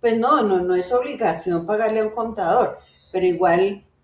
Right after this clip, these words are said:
tienen que mirar que la persona que le haga su declaración de renta sea una persona que tenga el conocimiento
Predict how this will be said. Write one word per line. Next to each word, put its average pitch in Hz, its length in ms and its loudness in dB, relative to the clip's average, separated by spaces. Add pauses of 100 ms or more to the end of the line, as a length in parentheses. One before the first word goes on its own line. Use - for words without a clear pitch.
tienen 233 400 -4
que 254 140 -2
mirar 190 480 0
que 190 80 -6
la 190 160 -4
persona 147 500 -8
que 190 560 0 (320)
le 185 100 0
haga 202 340 2
su 220 100 -2
declaración 156 640 -4
de 151 80 -4
renta 196 360 -4
sea 202 140 -4
una 160 180 -2
persona 180 320 -6
que 175 120 -16
tenga 151 320 -6
el 151 80 -8
conocimiento 175 920 -4